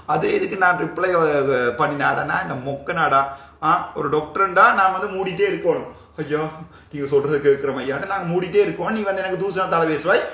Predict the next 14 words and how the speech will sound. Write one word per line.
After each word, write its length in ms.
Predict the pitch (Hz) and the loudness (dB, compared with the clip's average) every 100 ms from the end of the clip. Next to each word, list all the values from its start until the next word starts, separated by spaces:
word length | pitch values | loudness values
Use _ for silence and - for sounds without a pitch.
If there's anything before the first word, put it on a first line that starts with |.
| - - | -12 -2
நான் 180 | 190 | 0
பார்த்துருக்கோம். 580 | 185 175 175 147 135 - | 2 2 0 0 -4 -4
அவனை 300 | 147 143 143 | 0 0 2
நீ 80 | 139 | 0
தனியை 340 | 160 160 175 | 0 0 0
மட்டும் 260 | 170 170 190 | -2 0 0
அம்புட்டேனோ 460 | 160 170 - 170 175 | 0 0 2 2 2
அந்த 260 | 190 175 - | 2 2 0
காதுக்குள்ளால, 600 | 175 175 180 170 185 190 | 2 2 0 2 2 2
மற்ற 260 | 170 185 | -2 -2
காதுக்குள்ளால 340 | 180 175 180 180 | 0 2 2 2
ரத்தம் 280 | 160 180 | 0 -2
வர 140 | 170 165 | 0 0
அளவுக்கு 320 | 170 175 233 | 0 2 2